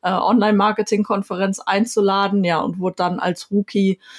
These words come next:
äh, mit auf die Bühne genommen und, äh, ja, war ein ganz tolles Erlebnis und, äh, seitdem macht es halt riesig Spaß, auch als Keynote-Speakerin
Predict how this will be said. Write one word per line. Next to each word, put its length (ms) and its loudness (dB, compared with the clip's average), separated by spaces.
äh, 320 2
mit 340 0
auf 180 -2
die 120 -2
Bühne 320 2
genommen 560 0
und, 460 -2
äh, 280 0
ja, 220 -2
war 80 0
ein 100 -4
ganz 240 -4
tolles 320 -2
Erlebnis 600 -2
und, 420 -8
äh, 240 -4
seitdem 400 -2
macht 260 -4
es 140 -10
halt 360 -6
riesig 380 -4
Spaß, 500 -4
auch 240 -6
als 380 -6
Keynote-Speakerin 960 -6